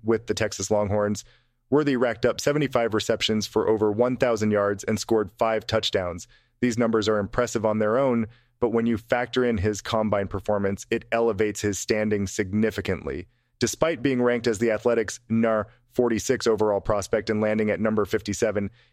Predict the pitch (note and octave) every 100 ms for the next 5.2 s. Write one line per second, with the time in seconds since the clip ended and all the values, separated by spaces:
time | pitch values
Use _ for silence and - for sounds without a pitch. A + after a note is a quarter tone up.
0 | _ A2+ G#2+ F#2+ A2+ A#2 A2+ A2 A2+ A2
1 | G#2+ G2 G2+ A2+ A#2 G#2 A2 A#2 G2+ G#2+
2 | G2 F#2 - - _ _ - A#2 G#2+ -
3 | A2+ A#2+ B2 A2 G#2+ G#2 G2+ - G#2+ G#2+
4 | G2+ F#2+ G2+ - G#2+ - G#2+ G2 - G#2+
5 | G2+ F#2+